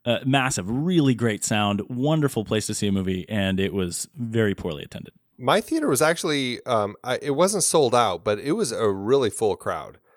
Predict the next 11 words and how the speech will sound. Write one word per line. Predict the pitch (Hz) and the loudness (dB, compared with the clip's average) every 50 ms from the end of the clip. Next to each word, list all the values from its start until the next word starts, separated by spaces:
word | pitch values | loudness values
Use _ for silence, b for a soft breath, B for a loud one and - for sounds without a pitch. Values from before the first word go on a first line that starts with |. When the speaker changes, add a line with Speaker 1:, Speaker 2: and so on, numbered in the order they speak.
| _ _ _ _ _ _ - | _ _ _ _ _ _ -2
Speaker 2:
Um, | 117 110 107 104 98 104 104 - _ _ _ - | 0 2 2 2 0 -4 -10 -14 _ _ _ -8
but | 107 107 123 127 - - _ _ _ _ _ - | 0 4 4 4 2 0 _ _ _ _ _ -4
it | 143 131 | -2 0
was | 123 123 120 107 | 2 2 0 -2
a | 113 | -4
very, | 98 92 95 104 127 135 135 135 131 135 131 131 131 127 - - | -6 -10 0 4 6 6 6 6 4 2 0 -2 -6 -8 -8 -8
uh, | - 120 107 101 101 - _ | -8 -6 -4 -4 -4 -6 _
uninvolved | - 120 113 110 107 101 92 101 95 90 85 80 73 - - - - - | -2 0 0 0 -2 0 0 0 0 2 0 -4 -8 -12 -8 -8 -8 -8
<laughs> | - - | -4 0
Speaker 1:
Yeah. | - 110 123 113 95 - - | 4 6 6 6 4 2 0
Speaker 2:
audience. | 104 101 101 92 82 - | 0 0 0 -4 -4 -6